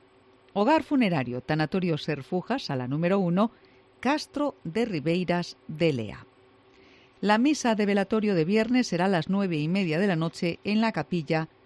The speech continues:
del tanatorio. No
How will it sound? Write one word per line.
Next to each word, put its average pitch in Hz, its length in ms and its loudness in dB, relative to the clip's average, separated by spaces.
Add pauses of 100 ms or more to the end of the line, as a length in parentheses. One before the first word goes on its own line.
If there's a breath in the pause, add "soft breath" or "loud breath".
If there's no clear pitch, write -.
(240)
del 240 340 2
tanatorio. 143 720 -4 (1200)
No 254 340 4